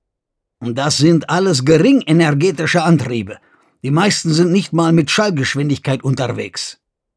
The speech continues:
„Unterschallraumfahrt?“ fragte Dieringhaus skeptisch. „Zum Teil deutlich“, bestätigte Petuchow. „Mein Dodge auf der Erde ist schneller unterwegs als die meisten dieser Flugkörper.“ „Welchen Sinn könnte das haben?“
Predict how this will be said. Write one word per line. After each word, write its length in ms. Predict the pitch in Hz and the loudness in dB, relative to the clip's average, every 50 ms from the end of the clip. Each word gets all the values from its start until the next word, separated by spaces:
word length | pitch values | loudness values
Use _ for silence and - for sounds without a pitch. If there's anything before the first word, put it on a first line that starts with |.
| _ _ _ _ _ _ _ _ _ _ - - - _ _ _ | _ _ _ _ _ _ _ _ _ _ -20 -20 -20 _ _ _
„Unterschallraumfahrt?“ 1800 | 202 233 262 269 262 - 165 143 131 - - - 160 147 139 135 131 - - 123 131 147 156 165 160 147 - 170 165 190 226 - - - _ _ _ _ _ | 4 4 4 4 4 2 2 2 0 0 0 0 0 0 0 -2 -2 -4 -4 -2 -2 0 0 0 0 -2 -2 -4 -4 -4 -8 -12 -16 -20 _ _ _ _ _
fragte 360 | - - 131 123 117 - 135 | -12 -8 -8 -8 -6 -6 -6
Dieringhaus 480 | 123 120 127 127 131 127 127 131 131 127 | -4 -4 -2 -2 0 0 0 0 -2 -4
skeptisch. 540 | - - 139 123 - 160 175 185 - - _ _ _ _ _ _ _ _ _ _ _ _ _ _ _ _ _ _ | -4 -6 -6 -8 -8 -10 -10 -10 -12 -14 _ _ _ _ _ _ _ _ _ _ _ _ _ _ _ _ _ _
„Zum 280 | - 170 175 156 - | 0 0 0 0 0
Teil 260 | - 160 170 170 170 | 0 0 2 2 2
deutlich“, 640 | 156 185 220 196 151 - 123 113 98 - - - _ _ _ _ _ _ _ _ _ | 2 2 2 2 0 -2 -10 -14 -14 -16 -20 -20 _ _ _ _ _ _ _ _ _
bestätigte 580 | 117 117 - - 147 135 - 120 110 - 123 | -10 -10 -6 -2 -2 -2 -2 -4 -8 -10 -10
Petuchow. 580 | 101 101 107 - - 123 - - 113 - - _ _ _ _ _ _ _ _ _ _ _ _ _ _ _ | -10 -10 -10 -8 -10 -10 -10 -10 -16 -16 -18 _ _ _ _ _ _ _ _ _ _ _ _ _ _ _
„Mein 280 | - 139 156 160 156 147 | 0 2 4 4 4 4
Dodge 340 | 175 214 220 - - - - | 4 2 2 0 -2 -6 -4
auf 180 | - 135 139 - | -2 -4 -2 0
der 160 | 175 165 147 | 0 0 0
Erde 360 | 156 185 190 175 151 143 156 | 2 2 2 2 2 2 0
ist 140 | 135 131 - | 0 0 -2
schneller 340 | - 156 175 196 196 180 147 | -2 0 0 2 2 2 2
unterwegs 500 | 156 147 156 147 147 151 185 170 - 151 | 0 0 2 0 0 0 0 -2 -2 -2
als 160 | 151 135 - | -2 -4 -2
die 100 | - 156 | 0 0
meisten 360 | 143 165 185 175 - 160 143 | 0 0 0 -2 -2 0 0
dieser 220 | 143 147 131 156 139 | 0 2 0 0 -2
Flugkörper.“ 680 | - 185 202 147 - 123 104 95 - - 113 - - - _ _ _ _ _ _ _ _ _ _ _ _ _ _ _ _ _ _ _ _ _ _ _ _ _ _ | -2 -4 -4 -4 -4 -8 -8 -8 -12 -14 -16 -16 -16 -20 _ _ _ _ _ _ _ _ _ _ _ _ _ _ _ _ _ _ _ _ _ _ _ _ _ _
„Welchen 580 | 127 120 139 170 220 226 - 240 226 208 196 | -4 0 0 0 0 0 0 0 0 2 2
Sinn 340 | 156 127 127 143 123 104 90 | 0 2 2 2 0 0 -4
könnte 320 | - - 104 92 - 98 | -8 -10 -10 -10 -10 -12
das 240 | 101 104 - - - | -12 -10 -10 -8 -8
haben?“ 320 | 120 98 90 90 92 87 | -8 -8 -10 -12 -14 -18